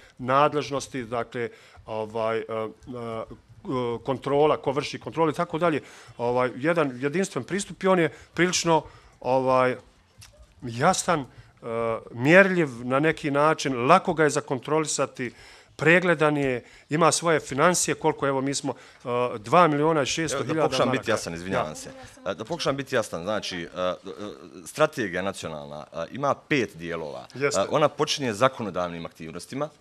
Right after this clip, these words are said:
Speaker 2: znači izmjene, e, postojećih zakona, donošenje novih podzakonskih akata i tako dalje.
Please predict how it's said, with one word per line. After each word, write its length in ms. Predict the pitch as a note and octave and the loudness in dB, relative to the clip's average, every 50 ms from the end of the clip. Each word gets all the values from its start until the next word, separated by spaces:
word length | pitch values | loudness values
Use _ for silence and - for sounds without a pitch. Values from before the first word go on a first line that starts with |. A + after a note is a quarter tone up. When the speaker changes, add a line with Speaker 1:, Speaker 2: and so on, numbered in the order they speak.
| - G2+ | -18 -10
Speaker 2:
znači 320 | F#2+ F#2+ F#2+ - - A2 | -8 -8 -8 -6 -6 -6
izmjene, 420 | A#2 B2 B2 B2+ C3 A#2+ A#2 A#2+ A#2 A2+ | -6 -6 -6 -4 -4 -2 -2 -2 -2 -2
e, 200 | A2 - - G2+ - - | -2 -2 -4 -8 -8 -6
postojećih 480 | A2+ A#2+ B2 B2 C3 A#2 G#2+ - G#2+ F#2 | -4 -6 -4 -4 -6 -6 -6 -8 -6 -2
zakona, 440 | G#2 G#2+ A2 G#2 - A2+ G#2+ G2+ F#2 | 0 0 0 0 -2 -4 -4 -4 -2
donošenje 460 | G#2+ G#2+ G#2+ G2+ - A2 G#2 G2+ G2+ | -4 -4 -4 -4 -6 -6 -6 -6 -6
novih 220 | G#2 G#2 G2+ F#2+ - | -6 -6 -6 -6 -6
podzakonskih 500 | G#2+ G2+ F#2 G2+ G2+ - G2 E2+ - F#2+ | -6 -2 -2 -2 -2 -2 -6 -6 -6 -6
akata 260 | G2 - G2+ F2+ F#2+ F2 | -4 -4 -6 -6 -6 -6
i 40 | |
tako 240 | E2+ F2 E2+ - E2 | -6 -6 -8 -8 -8
dalje. 260 | D#2+ D#2 D2 D2 D2 | -10 -10 -10 -12 -14